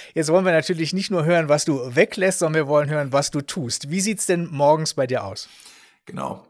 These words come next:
Speaker 2: Ich habe ja schon mal gesagt, ich bin nicht der absolute Morgenmensch. Das heißt, der Morgen ist bei mir, ähm, wirklich sofort aufstehen. Es gibt ja manchmal noch, dass man die Snooze-Taste drückt und, äh, sich dann noch mal eine Runde umdreht. Das klappt bei mir überhaupt nicht. Also ich brauche einen abrupten Stopp.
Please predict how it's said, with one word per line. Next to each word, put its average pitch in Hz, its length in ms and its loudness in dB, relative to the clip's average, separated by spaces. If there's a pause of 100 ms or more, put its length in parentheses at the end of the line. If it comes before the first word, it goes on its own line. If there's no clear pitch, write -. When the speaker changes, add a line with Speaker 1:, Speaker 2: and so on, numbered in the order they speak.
Speaker 2:
Ich 117 140 -12
habe 151 100 -4
ja 170 60 -2
schon 160 160 -4
mal 147 160 0
gesagt, 139 420 -4
ich - 80 -18
bin 143 180 -10
nicht 170 220 -8
der - 260 -6
absolute 143 520 -6
Morgenmensch. 131 640 -8
Das - 180 -14
heißt, 123 300 -8
der 120 180 -8
Morgen 135 360 -6
ist - 120 -16
bei 127 160 -10
mir, 127 420 -8 (420)
ähm, 113 380 -10 (100)
wirklich 135 480 -10
sofort 156 760 -2
aufstehen. 180 500 -4
Es 185 120 -12
gibt 135 100 -14
ja 139 100 -2 (280)
manchmal 139 320 -8
noch, 135 160 -10
dass 127 160 -14
man 123 180 -8
die 120 80 -12
Snooze-Taste 196 640 -4
drückt 147 380 -10
und, 120 240 -14
äh, 123 180 -8
sich 120 160 -14
dann 123 140 -12
noch 120 100 -10
mal 120 260 -4
eine 120 120 -10
Runde 131 240 -8
umdreht. 175 500 -4 (480)
Das - 180 -8
klappt 147 200 -6
bei 135 80 -2
mir 143 140 -6
überhaupt 135 340 -2
nicht. 160 240 -6
Also 131 180 -6
ich 127 200 -10
brauche 135 240 -4
einen 135 100 -12
abrupten 170 580 -2
Stopp. - 420 -2